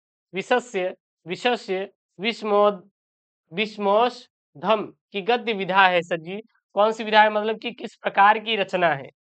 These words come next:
किस प्रकार की रचना है? यह एक सर क्या है? नाटक है।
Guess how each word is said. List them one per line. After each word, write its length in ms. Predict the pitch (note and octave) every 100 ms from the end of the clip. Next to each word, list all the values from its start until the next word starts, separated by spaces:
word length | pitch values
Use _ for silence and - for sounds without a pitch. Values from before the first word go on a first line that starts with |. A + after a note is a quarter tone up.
| _ -
किस 180 | A#3
प्रकार 420 | - G#3 G#3 A3+ G#3+
की 100 | G#3
रचना 340 | F#3 F#3+ F3
है? 180 | F3 F#3+ - _ _ -
यह 200 | G#3+ A#3
एक 280 | A3 G#3+ -
सर 160 | G3+
क्या 240 | F3 G3 F#3
है? 300 | F#3 F#3+ G3 _ _ E3
नाटक 480 | E3+ E3 D3+ D3 -
है। 140 | A#2+